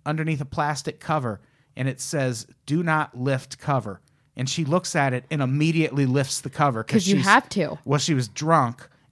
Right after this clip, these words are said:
Speaker 1: and yeah, you, you see that, you have to. Conveyor belt stops,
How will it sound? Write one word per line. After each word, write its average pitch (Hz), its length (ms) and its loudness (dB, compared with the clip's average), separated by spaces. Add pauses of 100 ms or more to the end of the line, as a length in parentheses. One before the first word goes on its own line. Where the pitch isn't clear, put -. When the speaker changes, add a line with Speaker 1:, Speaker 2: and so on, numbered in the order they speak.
Speaker 1:
and 127 500 0 (140)
yeah, 147 280 2
you, 123 200 2
you 110 240 -8
see 139 260 -2
that, 127 260 2
you 117 100 -6
have 135 280 -4
to. 113 220 -8 (440)
Conveyor 160 520 2
belt 147 360 0 (100)
stops, - 760 -2